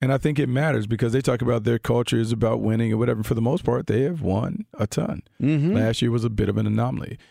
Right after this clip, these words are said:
Speaker 1: So I like seeing that. I like seeing these new faces. I love looking at the young quarterbacks. We had a chance to see some of those guys. Malik Willis playing for the Tennessee Titans.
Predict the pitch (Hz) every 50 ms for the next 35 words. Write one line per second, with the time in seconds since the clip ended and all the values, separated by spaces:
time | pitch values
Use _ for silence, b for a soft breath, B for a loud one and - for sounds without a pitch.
0 | b b b b - - 139 135 139 127 123 127 - - _ _ _ _ _ _
1 | _ _ _ _ _ _ - 143 131 127 131 139 147 147 - - - 143 139 135
2 | 131 127 123 123 113 117 113 113 113 113 - - 113 110 107 117 123 127 - -
3 | 131 127 123 123 117 110 110 120 113 113 - - 107 104 98 - 107 104 - 113
4 | 110 110 113 120 123 127 120 123 127 - 123 120 117 110 110 107 113 113 117 120
5 | - - 113 110 104 92 98 98 - - - 113 110 101 - - 120 113 113 107
6 | - 110 - - 120 113 - - 117 110 107 110 110 101 104 107 98 95 98 107
7 | 107 104 107 110 104 110 107 110 104 104 - - 110 104 104 - 107 101 104 -
8 | - 117 107 104 - 113 98 - 107 101 101 101 101 101 - -